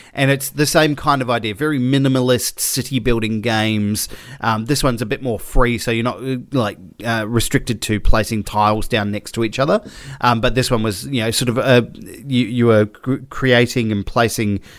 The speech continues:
uh, different types of buildings within circuits of each other, and they either gave you, um,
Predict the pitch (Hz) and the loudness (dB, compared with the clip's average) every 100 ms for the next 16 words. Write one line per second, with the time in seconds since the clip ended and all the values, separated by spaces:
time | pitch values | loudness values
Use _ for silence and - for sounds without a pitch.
0 | - - 107 107 143 139 113 - - - | -16 -6 -4 -2 -2 -2 -4 -6 -4 -2
1 | 113 120 - 107 - 131 120 101 101 95 | -2 -6 -10 -6 -2 0 0 -4 -4 -2
2 | 107 110 101 107 90 - 110 135 - 107 | 0 -2 -6 -8 -10 -2 0 0 -4 -6
3 | 95 110 101 98 101 101 104 107 101 101 | -4 -4 -2 -2 0 2 2 0 0 0
4 | 104 95 107 92 90 - - - - 95 | -2 -2 -2 -2 -4 -12 -20 -14 -6 -4
5 | 98 | -4